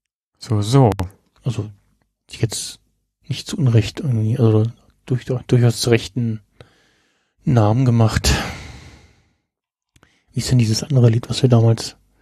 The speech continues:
Speaker 2: wo wir gesprochen haben? Finde ich schätzen nicht mehr.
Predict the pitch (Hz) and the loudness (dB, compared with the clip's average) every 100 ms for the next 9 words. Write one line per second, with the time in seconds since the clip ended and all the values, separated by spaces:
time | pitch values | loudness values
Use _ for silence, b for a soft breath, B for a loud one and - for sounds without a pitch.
0 | _ _ _ - 135 120 117 113 - 131 | _ _ _ 0 4 4 4 0 -2 -6
1 | - 113 120 117 110 _ _ _ _ _ | -2 2 2 2 -4 _ _ _ _ _
2 | _ _ _ _ _ _ _ _ _ _ | _ _ _ _ _ _ _ _ _ _
3 | _ 139 131 - 110 127 110 101 98 | _ 0 0 0 -2 0 2 0 -2